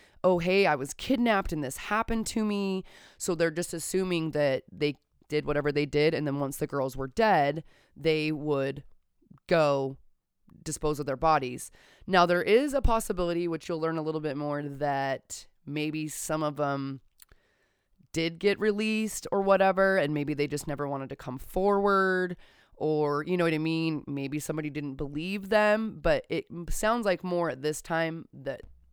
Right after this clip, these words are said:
they were being murdered and then disposed of. Um, there was one specifically that was,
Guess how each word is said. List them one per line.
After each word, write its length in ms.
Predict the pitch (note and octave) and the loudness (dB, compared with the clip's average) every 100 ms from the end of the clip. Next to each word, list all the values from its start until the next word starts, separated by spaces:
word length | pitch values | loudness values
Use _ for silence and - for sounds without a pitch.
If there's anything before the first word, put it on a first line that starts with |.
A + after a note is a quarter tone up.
| _ - | _ -2
they 160 | D#3 | -2
were 140 | C#3+ C3+ | 0 -2
being 280 | C3+ B2+ | -6 -6
murdered 380 | C3 B2+ C3 C3+ - | -8 -8 -10 -12 -8
and 160 | C3 | -8
then 220 | B2 A2+ - | -8 -10 -12
disposed 460 | C3+ - B2 - | -12 -8 -8 -8
of. 180 | - - _ _ _ _ _ _ _ _ - - _ - _ _ - | -14 -16 _ _ _ _ _ _ _ _ -20 -20 _ -20 _ _ 0
Um, 520 | G3 G3 F#3 E3 D#3+ D3+ _ _ _ _ _ _ | 6 8 8 4 -2 -10 _ _ _ _ _ _
there 120 | G3 | 0
was 160 | F#3+ F3 | 0 2
one 240 | F#3+ F#3+ | 2 2
specifically 1080 | F#3 - F#3 F#3 F#3 F#3+ F#3+ F#3+ F#3 F#3 F#3 _ _ _ - | 0 -4 -2 -2 -2 -4 -4 -4 -4 -6 -8 _ _ _ -2
that 380 | F3+ E3+ D#3 | 4 4 4
was, 800 | E3+ E3+ D#3+ D3+ C#3+ C#3+ C#3+ - | 0 4 4 4 2 0 -4 -10